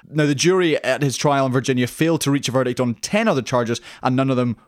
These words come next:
were to do with Russia. Just a short time later,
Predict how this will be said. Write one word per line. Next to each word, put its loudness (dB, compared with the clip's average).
were 0
to -6
do 0
with -6
Russia. -2
Just 0
a 2
short 0
time 0
later, 0